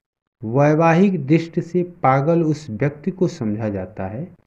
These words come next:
जो वैवाहिक कर्तव्यों, दायित्वों व विवाह के संस्कारों को समझने की क्षमता नहीं रखता। ऐसे में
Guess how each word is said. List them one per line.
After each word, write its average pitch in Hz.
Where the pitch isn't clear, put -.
जो 127
वैवाहिक 120
कर्तव्यों, 110
दायित्वों 139
व 120
विवाह 117
के 143
संस्कारों 113
को 131
समझने 107
की 127
क्षमता 107
नहीं 110
रखता। 87
ऐसे 127
में 127